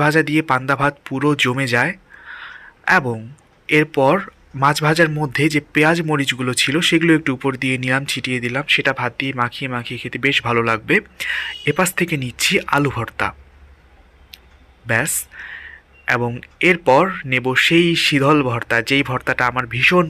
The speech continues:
পছন্দ। আমি শীতল, শুটকি, এ সমস্ত খাবারগুলো খেতে একটু বেশি ভালোবাসি। তো যাই হোক, শীতল ভর্তাটা নিয়ে নিলাম।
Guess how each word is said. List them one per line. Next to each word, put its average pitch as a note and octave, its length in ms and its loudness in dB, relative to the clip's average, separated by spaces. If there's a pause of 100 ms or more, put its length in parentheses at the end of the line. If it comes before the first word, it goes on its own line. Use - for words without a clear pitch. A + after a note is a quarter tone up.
পছন্দ। B2 320 0 (720)
আমি C#3 220 0
শীতল, D3+ 300 4 (100)
শুটকি, C#3 300 -2
এ - 80 2
সমস্ত C#3+ 220 -4 (100)
খাবারগুলো C3+ 440 2
খেতে C#3 240 -2
একটু - 140 -8 (100)
বেশি B2+ 220 0 (120)
ভালোবাসি। A#2+ 460 0 (100)
তো E3+ 60 2 (100)
যাই D#3+ 200 4
হোক, F#3 100 2 (460)
শীতল E3 320 4
ভর্তাটা D3+ 300 2 (100)
নিয়ে C#3+ 200 -4
নিলাম। C3+ 240 0